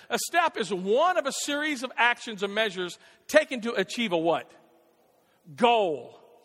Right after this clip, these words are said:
You know what our goal here is at One Church?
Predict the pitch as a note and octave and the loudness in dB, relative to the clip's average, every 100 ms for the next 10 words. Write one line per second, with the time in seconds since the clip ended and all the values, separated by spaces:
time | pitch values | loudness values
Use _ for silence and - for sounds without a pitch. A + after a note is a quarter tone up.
0 | - - B3 F#4+ G4 D#4+ G#3 B3+ C4+ B3 | -20 -4 0 2 4 2 4 4 4 2
1 | A#3 C4 C4 A#3+ A#3 A#3+ A3+ A#3 A#3+ B3 | -2 -2 0 -2 -2 -2 -2 0 -2 -2
2 | - | -8